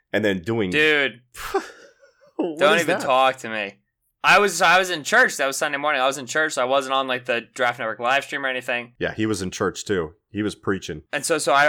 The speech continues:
Speaker 2: I, I go back to the Draft Network live stream, and I'm just, like, in the Uber getting back to the conference center.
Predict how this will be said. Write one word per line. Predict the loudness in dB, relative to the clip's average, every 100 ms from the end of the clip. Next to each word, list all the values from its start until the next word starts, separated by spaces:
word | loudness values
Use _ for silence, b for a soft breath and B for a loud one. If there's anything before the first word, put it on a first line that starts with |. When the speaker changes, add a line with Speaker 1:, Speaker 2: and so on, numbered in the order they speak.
| 4 2 2
Speaker 2:
I, | 0 0
I | 0
go | 0
back | 2 0
to | -2
the | 2 2 2
Draft | 0 0
Network | 0 -4 0
live | 0 -2
stream, | -4 -8 -4
and | -4
I'm | -4
just, | -4
like, | -4
in | -2 -2
the |
Uber | -2 -2 -2
getting | -4 -2
back | 0 0 -2
to | -12
the |
conference | -4 -4 -4 -6
center. | -6 -8